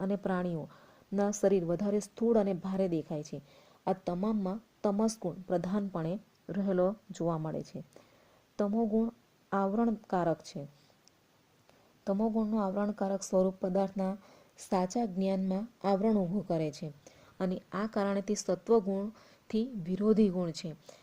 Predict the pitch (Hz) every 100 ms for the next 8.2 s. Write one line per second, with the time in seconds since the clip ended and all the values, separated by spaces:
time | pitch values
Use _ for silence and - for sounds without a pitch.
0 | _ - 190 220 226 226 208 190 180 180
1 | 185 190 202 220 226 214 185 202 190 196
2 | 202 202 214 214 - 175 190 254 185 220
3 | 226 220 208 196 180 165 170 196 190 226
4 | 196 214 208 185 175 160 156 - - -
5 | - _ - 190 220 220 220 214 220 -
6 | 185 175 208 208 196 196 196 190 185 185
7 | 180 170 214 208 190 190 190 185 190 196
8 | 196 220